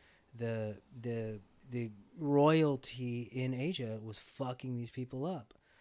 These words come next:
So they had to create martial arts so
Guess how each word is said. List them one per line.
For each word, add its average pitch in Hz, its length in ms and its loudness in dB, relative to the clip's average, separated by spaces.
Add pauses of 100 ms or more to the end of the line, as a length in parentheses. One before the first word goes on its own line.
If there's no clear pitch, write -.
(220)
So 127 200 -6
they 135 140 4
had 175 200 2
to 147 80 0
create 156 540 0
martial 135 480 -2
arts 139 680 -4 (920)
so 123 580 0